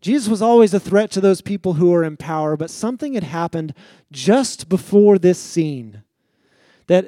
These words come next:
upset the balance even more, that really freaked the people out.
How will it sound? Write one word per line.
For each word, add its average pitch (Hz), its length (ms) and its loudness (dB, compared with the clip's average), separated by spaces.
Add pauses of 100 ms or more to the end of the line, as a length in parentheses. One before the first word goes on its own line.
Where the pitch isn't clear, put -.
upset 220 520 -2
the 214 60 0
balance 202 440 -2
even 185 220 -4
more, 170 260 2
that 165 160 -6
really 208 720 4 (240)
freaked - 560 0
the 180 100 0
people 165 380 -4
out. 135 240 -6